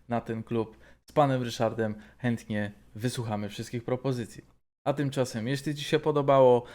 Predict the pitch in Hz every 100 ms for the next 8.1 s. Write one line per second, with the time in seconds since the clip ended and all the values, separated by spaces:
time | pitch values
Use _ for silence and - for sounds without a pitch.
0 | - 139 131 120 120 113 - 110 127 123
1 | 113 - 117 - 120 117 113 110 110 110
2 | 107 104 - - 131 143 143 127 135 127
3 | - 117 110 - - _ - 131 131 113
4 | 120 - - 117 113 117 110 104 110 117
5 | 113 104 110 - - _ _ 113 107 101
6 | - 131 143 135 123 113 117 117 123 117
7 | 110 - 107 101 101 98 120 113 104 101